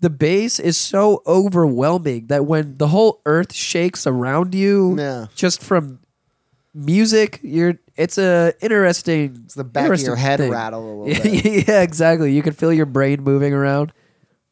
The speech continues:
Speaker 1: You're getting mini concussions <laughs> while you're listening to this
Speaker 2: Yeah, that's
Speaker 1: music.
Speaker 2: fine.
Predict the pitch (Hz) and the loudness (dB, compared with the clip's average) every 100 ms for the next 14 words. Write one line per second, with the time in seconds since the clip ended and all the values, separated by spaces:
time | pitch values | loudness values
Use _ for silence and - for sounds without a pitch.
0 | _ 135 143 143 131 127 139 151 147 151 | _ -6 0 0 -2 -2 0 2 0 -4
1 | - 139 135 160 156 160 170 175 170 160 | -2 0 2 0 2 2 4 4 4 2
2 | 160 147 151 147 139 - 127 131 143 - | 0 -2 -2 -2 -4 -2 -2 0 -2 -4
3 | 165 180 | -8 -8